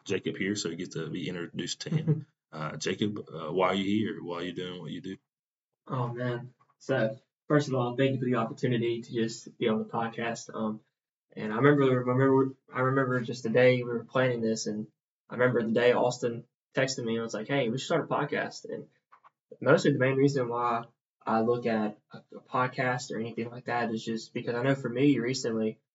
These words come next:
Speaker 2: some of the biggest things that I do and one of the ways that that's been helping me grow in my walk with Christ have been things like podcasts.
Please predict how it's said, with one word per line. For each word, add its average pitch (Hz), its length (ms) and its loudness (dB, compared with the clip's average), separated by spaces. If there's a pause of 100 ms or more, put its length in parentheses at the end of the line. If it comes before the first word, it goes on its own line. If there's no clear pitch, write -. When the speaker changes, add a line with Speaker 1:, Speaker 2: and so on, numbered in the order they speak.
(640)
Speaker 2:
some 139 200 4
of 143 60 8
the 120 140 2
biggest 127 240 2
things 123 340 -2
that 117 120 0
I 110 100 0
do 123 300 4
and 113 200 -2 (360)
one 127 140 2
of 123 60 2
the 113 80 2
ways 120 300 2
that 110 260 0 (720)
that's 123 160 -2
been 139 120 2
helping 131 200 0
me 135 140 4
grow 117 300 2
in 120 80 -6
my 120 80 -4
walk 113 200 2
with 110 100 -2
Christ 113 360 -4
have 123 240 -4
been 131 360 2 (360)
things 117 280 -4
like 104 180 -6
podcasts. 107 640 -8